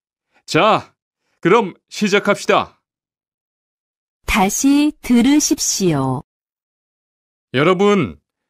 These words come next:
Speaker 1: 지금부터 오늘 해야 할 작업을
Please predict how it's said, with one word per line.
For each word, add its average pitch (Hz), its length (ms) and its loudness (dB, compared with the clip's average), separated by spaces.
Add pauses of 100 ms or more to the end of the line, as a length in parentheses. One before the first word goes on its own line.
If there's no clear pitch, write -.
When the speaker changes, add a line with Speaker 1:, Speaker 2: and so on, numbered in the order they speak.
(380)
Speaker 1:
지금부터 180 840 -2 (460)
오늘 196 460 2
해야 202 360 0
할 196 300 2
작업을 151 680 0